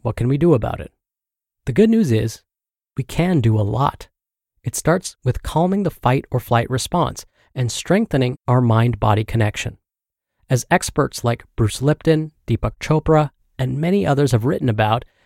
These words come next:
and what the yogis and mystics have been saying for millennia,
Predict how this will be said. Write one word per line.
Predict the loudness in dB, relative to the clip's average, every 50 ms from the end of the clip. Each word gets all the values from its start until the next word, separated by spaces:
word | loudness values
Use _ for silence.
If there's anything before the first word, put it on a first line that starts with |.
| _ _
and | -4 -2 -2
what | -2 -2
the | -4 -2
yogis | 2 4 4 4 4 2 0 -2 0 -2
and | -2 -2 -2 -2
mystics | -2 -4 -2 -4 -4 -4 -2 -4
have | -4 -2
been | -2 -2 -4
saying | -2 -2 -2 0 0 -2 -2
for | -2 -2 -2
millennia, | 0 0 0 0 2 2 2 2 0 -2 -4